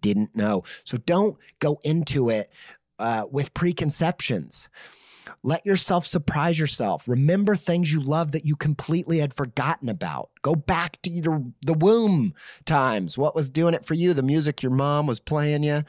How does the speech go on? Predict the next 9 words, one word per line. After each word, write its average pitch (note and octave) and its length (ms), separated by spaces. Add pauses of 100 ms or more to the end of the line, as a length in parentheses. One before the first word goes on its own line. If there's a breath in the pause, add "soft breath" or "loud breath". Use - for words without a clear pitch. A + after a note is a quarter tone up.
(460 loud breath)
You C#3+ 160
know, A2 320
those, G#2+ 560
y-, G2 400
you A#2+ 160
know, F#2+ 200
they F#2 140
recommend F#2 600
you're, E2+ 160